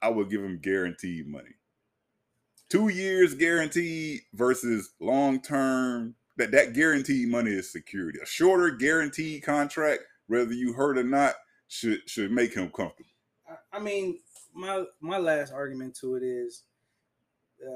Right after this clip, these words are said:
Speaker 2: it took a while, but Ezekiel Elliott got paid. And once he got paid, my man went straight to shit.
Speaker 1: Mm-hmm.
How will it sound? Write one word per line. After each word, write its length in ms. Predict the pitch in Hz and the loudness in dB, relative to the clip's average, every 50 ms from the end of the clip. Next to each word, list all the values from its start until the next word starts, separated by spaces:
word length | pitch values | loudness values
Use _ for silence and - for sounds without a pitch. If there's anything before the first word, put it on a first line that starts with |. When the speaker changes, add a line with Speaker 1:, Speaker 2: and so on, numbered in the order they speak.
| 123 - 139 | -14 -14 -14
Speaker 2:
it 100 | 147 - | -8 0
took 200 | - 185 175 - | 0 0 0 2
a 80 | 156 | -2
while, 480 | 147 139 139 135 135 131 127 127 127 - - | 0 0 0 0 0 0 0 -2 -4 -6 -10
but 200 | 135 131 127 120 - _ _ _ _ _ _ _ _ _ _ _ _ _ - | -8 -8 -8 -10 -12 _ _ _ _ _ _ _ _ _ _ _ _ _ -14
Ezekiel 480 | 131 127 139 151 165 156 160 147 135 | -10 -4 -2 -2 -2 -2 -4 -4 -4
Elliott 460 | 135 135 135 131 127 127 123 120 - _ _ _ _ 127 | -2 -2 -2 -2 -4 -4 -6 -8 -10 _ _ _ _ -8
got 300 | 127 120 113 95 - - | -8 -6 -6 -8 -12 -10
paid. 420 | - 113 110 110 104 104 104 - _ _ _ _ | -10 -8 -8 -8 -10 -12 -16 -18 _ _ _ _
And 140 | 117 120 131 | -14 -10 -6
once 180 | 147 147 147 | -6 -6 -6
he 80 | - 147 | -6 -6
got 280 | 131 135 131 123 117 - | -4 -2 -2 -2 -2 -4
paid, 340 | 135 127 123 123 120 117 | -4 -4 -2 -2 -4 -4
my 80 | 117 117 | -6 -8
man 240 | 113 117 117 117 113 | -8 -8 -8 -8 -8
went 180 | 113 110 110 | -10 -12 -14
straight 280 | - - - 101 98 - | -16 -14 -12 -12 -14 -14
to 80 | - - | -16 -16
shit. 280 | - - 117 107 95 - _ _ - | -12 -8 -8 -8 -8 -10 _ _ -14
Speaker 1:
Mm-hmm. 540 | 73 80 82 85 82 82 82 85 104 139 | -10 -8 -6 -6 -6 -6 -4 -2 -2 -2